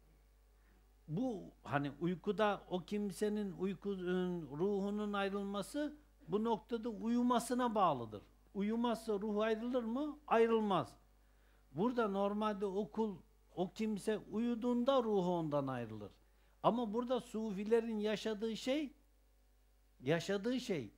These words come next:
biraz böyle ihtiyarilikten, ay, ihtiyari olmanın dışındadır. Yani belki de sufi ilk etapta bunu istemez.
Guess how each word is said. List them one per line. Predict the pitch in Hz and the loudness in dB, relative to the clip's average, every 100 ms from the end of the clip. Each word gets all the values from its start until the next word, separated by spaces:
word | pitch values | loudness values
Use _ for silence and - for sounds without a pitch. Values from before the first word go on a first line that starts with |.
| _ _ _ _ | _ _ _ _
biraz | 147 220 233 185 | -2 2 2 2
böyle | 202 220 214 180 - _ _ _ _ | 0 2 2 0 -2 _ _ _ _
ihtiyarilikten, | 196 170 - - 214 214 214 208 220 214 - 226 226 220 147 - | -4 -4 -6 -4 0 4 2 2 -4 -6 -8 -6 -4 -4 -6 0
ay, | 180 180 120 | 2 2 -2
ihtiyari | 190 170 - 202 202 202 220 262 | -2 -2 -4 0 2 2 0 -4
olmanın | 185 190 185 185 196 254 269 - - _ - | 0 2 2 0 -2 0 -2 -6 -20 _ -2
dışındadır. | 202 - 208 208 208 135 104 - _ _ _ _ _ _ _ _ _ _ _ _ _ - _ | 0 2 0 4 2 2 -6 -12 _ _ _ _ _ _ _ _ _ _ _ _ _ -20 _
Yani | 131 185 208 180 113 - _ _ _ _ _ _ _ _ - | 6 8 8 4 -4 -14 _ _ _ _ _ _ _ _ -8
belki | 120 190 214 240 214 | 4 6 6 -2 -2
de | 208 | -2
sufi | - 208 208 170 | -2 -2 -2 -2
ilk | 208 185 226 226 | -4 -2 0 0
etapta | 208 196 190 - 185 | 0 0 -2 -4 -4
bunu | 185 208 | -2 -2
istemez. | 208 - 214 190 175 127 - | -2 -2 0 2 0 -2 -10